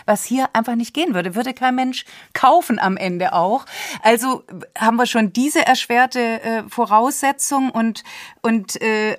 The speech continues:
<laughs> und trotzdem die ganzen Debatten, die da sind und die, ähm, was verändern können. Und ich habe gerade so ein bisschen auf dein, darüber geguckt, auf die Bilder, die du mitgebracht hast. Wenn ich da sehe, da ist jetzt People of Color.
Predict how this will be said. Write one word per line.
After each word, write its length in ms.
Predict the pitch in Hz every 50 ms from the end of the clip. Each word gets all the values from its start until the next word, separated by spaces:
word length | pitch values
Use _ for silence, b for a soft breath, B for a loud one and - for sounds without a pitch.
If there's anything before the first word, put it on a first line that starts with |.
| - - 226
<laughs> 160 | 208 285 -
und 240 | 247 262 247 247 -
trotzdem 720 | - - 240 269 - - - - 254 247 247 240 233 226
die 100 | 220 190
ganzen 400 | 208 202 208 220 214 - 233 202
Debatten, 480 | 220 196 - 202 190 202 - 262 240
die 160 | - 233 226 226
da 240 | 208 190 202 208
sind 260 | 202 208 220 214 214 -
und 300 | - 202 196 190 - -
die, 340 | 208 196 196 190 190 185 185 B B B B 247 233 180 147 B -
ähm, 540 | 202 202 196 185 190 190 185 - - - - -
was 360 | - 180 175 208 208 - - -
verändern 880 | - 214 - - 214 214 220 214 202 196 190 190 190 185 185 185 185 _ _ _ _ _ _ _ _ _ _
können. 480 | - - - - 208 220 262 294 294 302
Und 160 | 277 220 214 -
ich 80 | -
habe 120 | 220 220 -
gerade 260 | - 226 220 208 208
so 80 | 185 220
ein 80 | 208
bisschen 300 | 190 240 220 - 240 202
auf 160 | - 208 196 -
dein, 240 | 214 196 190 190
darüber 340 | 180 190 196 - 220 202 220
geguckt, 340 | - 202 190 - 208 185 -
auf 100 | - 185
die 100 | - -
Bilder, 300 | 170 - 233 262 254 220
die 120 | 180 - 190
du 100 | 180 190
mitgebracht 680 | 185 185 190 190 - 196 - - - 160 165 - -
hast. 260 | 156 - 170 - - B B B B B B B B B B
Wenn 220 | - 226 240 269
ich 160 | 254 269 -
da 160 | - 247 233 202
sehe, 260 | 202 208 202 190 185
da 140 | 185 180 -
ist 180 | - 233 -
jetzt 240 | 247 233 233 - -
People 320 | - - 226 - 220 190 -
of 220 | - 185 180 -
Color. 360 | - - 147 139 143 131 139